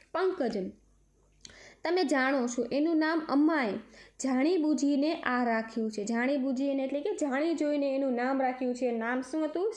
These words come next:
શેલ્વી પંકજમ એટલે કે કાદવમાં ખીલેલું ગુલાબ. એ કાદવનું કમળ છે.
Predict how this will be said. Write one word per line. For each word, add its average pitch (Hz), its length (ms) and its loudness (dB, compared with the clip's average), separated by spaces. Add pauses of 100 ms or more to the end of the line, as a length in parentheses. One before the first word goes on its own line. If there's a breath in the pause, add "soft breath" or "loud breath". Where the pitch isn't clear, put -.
શેલ્વી 233 360 0 (460 loud breath)
પંકજમ 330 600 2
એટલે 330 400 0
કે 277 240 2
કાદવમાં 262 600 0
ખીલેલું 247 640 0
ગુલાબ. 349 260 4 (1600 loud breath)
એ 339 120 4
કાદવનું 330 600 2
કમળ 247 400 2
છે. 226 220 -6